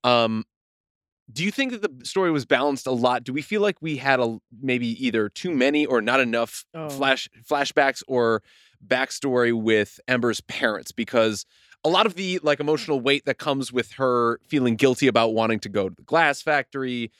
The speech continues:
Speaker 1: to wanting to forge her own path, is based on the story and the, uh, you know, development that her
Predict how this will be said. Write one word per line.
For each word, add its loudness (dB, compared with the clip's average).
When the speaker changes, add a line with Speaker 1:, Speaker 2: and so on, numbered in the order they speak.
Speaker 1:
to -4
wanting -4
to -14
forge -4
her -6
own -12
path, -2
is -10
based -6
on -6
the -18
story 2
and -2
the, -4
uh, -2
you -12
know, -14
development 0
that 2
her 2